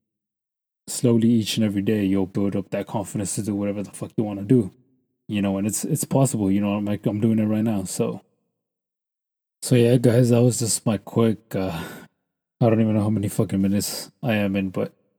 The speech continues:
that was just my quick, um, episode today about confidence. Um, I hope this really helps you this week, or just whenever the fuck you're listening to it. I hope it really helps you, you know, get started in, you know, whatever it is that you're scared of.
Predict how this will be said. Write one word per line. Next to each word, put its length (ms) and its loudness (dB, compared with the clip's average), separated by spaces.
that 80 2
was 120 2
just 120 -2
my 140 0
quick, 340 0
um, 440 -6
episode 500 0
today 520 2
about 180 -2
confidence. 800 0
Um, 440 -2
I 60 6
hope 240 4
this 240 0
really 180 2
helps 320 2
you 300 0
this 280 2
week, 360 -2
or 100 -4
just 280 -2
whenever 260 0
the 80 -2
fuck 240 -2
you're 80 0
listening 320 0
to 140 2
it. 140 -2
I 60 -2
hope 200 4
it 40 4
really 240 2
helps 280 -2
you, 60 4
you 140 0
know, 100 0
get 180 -4
started 440 -2
in, 180 -6
you 80 4
know, 80 6
whatever 380 2
it 80 0
is 140 0
that 100 2
you're 100 0
scared 300 4
of. 280 -2